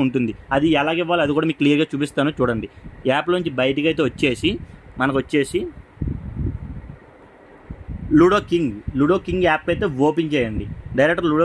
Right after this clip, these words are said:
కింగ్ యాప్ ఓపెన్ చేయగానే మీకు రూమ్ కోడ్ ఎలా క్రియేట్ చేయాలి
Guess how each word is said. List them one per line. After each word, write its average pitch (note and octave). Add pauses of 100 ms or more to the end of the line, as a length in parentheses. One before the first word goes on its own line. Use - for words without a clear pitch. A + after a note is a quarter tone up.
కింగ్ E3+
యాప్ D3+ (160)
ఓపెన్ E3+
చేయగానే D#3
మీకు D#3
రూమ్ D3
కోడ్ F3+
ఎలా D#3+ (100)
క్రియేట్ D3+ (100)
చేయాలి A#2